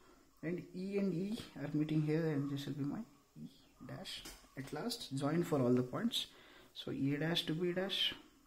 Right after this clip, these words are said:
B dash to C dash, C dash to E dash, E, C dash to D dash, D dash to E dash, and at last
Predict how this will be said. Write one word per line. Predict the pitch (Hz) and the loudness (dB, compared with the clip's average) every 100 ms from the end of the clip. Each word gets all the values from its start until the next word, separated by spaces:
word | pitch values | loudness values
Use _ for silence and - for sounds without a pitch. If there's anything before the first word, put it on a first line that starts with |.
| _ _ _ _ _ _ _ - - - - - - - _ 139 | _ _ _ _ _ _ _ -20 -20 -20 -20 -20 -20 -20 _ -4
B | 143 160 | -2 0
dash | 175 185 - - | 0 2 0 0
to | 262 - - - - - | -2 -4 -6 -20 -20 -14
C | - - 185 180 | -10 -8 -4 -2
dash, | 185 202 - - - - - - - - - | -2 -2 -4 -6 -10 -20 -20 -20 -20 -20 -18
C | - 147 175 | -6 -2 0
dash | 185 175 - - | 0 -2 -4 -4
to | - - - - - _ _ _ _ - 165 | -6 -6 -10 -20 -20 _ _ _ _ -20 -10
E | 180 190 | -6 -4
dash, | 208 208 - - - - _ - - - - _ _ _ - - - | -2 -2 -4 -8 -12 -20 _ -20 -20 -20 -20 _ _ _ -20 -20 -16
E, | - 170 - - - - - | -12 -10 -10 -12 -14 -20 -18
C | - 175 | -10 -4
dash | 175 170 | -4 -2
to | 143 | -2
D | 160 | 0
dash, | 185 202 - - - - | 0 -2 -6 -12 -10 -2
D | 156 | 0
dash | 170 180 175 - | 2 2 0 -4
to | 160 - | -6 -4
E | 170 180 | -4 -2
dash, | 160 156 185 - 156 | -2 -4 -6 -10 -4
and | 151 | -2
at | 147 180 | -2 -4
last | 175 180 - | -2 -2 -8